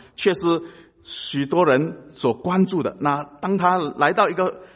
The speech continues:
小房子的时候，这些人都聚集在那里，来到，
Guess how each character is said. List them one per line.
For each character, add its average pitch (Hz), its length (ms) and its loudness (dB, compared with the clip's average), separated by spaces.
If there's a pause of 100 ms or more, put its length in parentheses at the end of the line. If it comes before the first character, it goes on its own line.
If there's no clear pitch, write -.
小 131 280 0
房 143 240 4
子 139 120 -2
的 131 100 -2
时 139 120 -4
候， 127 240 -6
这 - 100 -18
些 196 160 0
人 156 160 2
都 180 140 -4
聚 196 160 -12
集 135 140 -12
在 160 160 2
那 139 120 2
里， 113 140 -6 (340)
来 147 240 2
到， 185 400 4